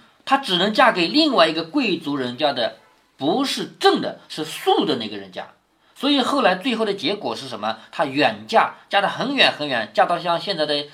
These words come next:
印尼啊、缅甸啊那个地方去了，泰国啊那个地方去了，嫁得这么远。嫁到这么远呢，其实也就无所谓了。其实那边国家也不像我们这边管这么严，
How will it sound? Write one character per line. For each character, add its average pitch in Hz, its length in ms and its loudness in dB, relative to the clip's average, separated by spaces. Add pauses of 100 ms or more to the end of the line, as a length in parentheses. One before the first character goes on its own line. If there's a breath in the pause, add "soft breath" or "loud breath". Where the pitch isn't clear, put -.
(340 loud breath)
印 202 260 -4
尼 143 180 -4
啊、 170 300 2 (340 loud breath)
缅 147 240 -4
甸 220 240 2
啊 170 260 2 (600)
那 196 160 -4
个 165 60 -2
地 151 140 -4
方 135 120 -2
去 131 100 -12
了， 127 60 -8
泰 220 200 0
国 135 200 0
啊 139 60 2
那 131 80 -6
个 123 60 -6
地 120 100 -8
方 113 120 -6
去 110 100 -16
了， 95 200 -12 (380)
嫁 196 140 4
得 190 100 4
这 269 160 4
么 196 100 -2
远。 110 260 -6 (540 soft breath)
嫁 277 120 6
到 277 100 8
这 294 160 2
么 262 80 -2
远 131 180 0
呢， 143 280 4
其 165 120 -8
实 175 140 -6
也 131 100 -4
就 110 80 -6
无 101 160 -8
所 101 180 -12
谓 101 120 -8
了。 98 160 -6
其 113 160 -12
实 110 300 -8 (140)
那 202 180 -6
边 151 160 -4
国 120 120 -6
家 131 140 -4
也 123 80 -4
不 147 140 -12
像 127 180 -6
我 95 60 -12
们 101 200 -16
这 147 80 -8
边 107 480 -8
管 101 220 -6
这 123 80 -12
么 123 80 -10
严， 98 320 -10